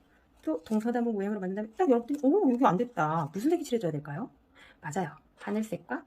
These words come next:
파란색이 칠해져야 돼요. 우리는 한 면에 세 가지 색상이 다 들어가야 되거든요. 선생님이 선택한, 여러분이 선택한 것이 들어가면 됩니다. 어,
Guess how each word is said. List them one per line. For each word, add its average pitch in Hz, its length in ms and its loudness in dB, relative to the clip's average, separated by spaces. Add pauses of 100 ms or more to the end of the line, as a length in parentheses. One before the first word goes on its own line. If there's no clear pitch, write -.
파란색이 294 440 -6
칠해져야 - 320 -8
돼요. - 260 -20 (360)
우리는 220 360 0
한 202 220 -10
면에 208 220 -2 (120)
세 220 140 -6
가지 220 220 -4
색상이 185 360 -12
다 - 160 -10
들어가야 170 280 -8
되거든요. 156 460 -8
선생님이 262 260 0
선택한, 220 560 -10 (440)
여러분이 277 380 4
선택한 269 480 -2
것이 185 280 -6
들어가면 156 340 -6
됩니다. 156 400 -8 (840)
어, - 140 -8